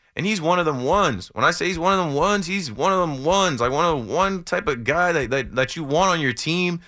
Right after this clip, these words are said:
that is a good guy off the field, a good guy on the field, a leader.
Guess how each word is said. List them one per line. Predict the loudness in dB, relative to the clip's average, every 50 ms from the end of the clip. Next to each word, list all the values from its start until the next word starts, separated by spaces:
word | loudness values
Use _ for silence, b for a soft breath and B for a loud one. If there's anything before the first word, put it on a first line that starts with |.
| b b b b b b
that | 2 2 4 4 2 2 0 0
is | 0 0 0 0 -2 -2 -4 -6
a | -6 -6 -4
good | -2 -2 -2 0
guy | 0 2 2 2
off | 4 2 2 0 -2 -4
the | -8 -6
field, | -4 -2 -2 0 0 0 -2 -6 -10 _ _ _ _ _ -6
a | -4
good | -2 -2 0 2
guy | 2 4 4 4
on | 4 4 2 0
the | -2
field, | -4 -2 -2 -2 0 0
a | -2
leader. | -2 -2 -2 -2 0 2 2 0 0 -2 -4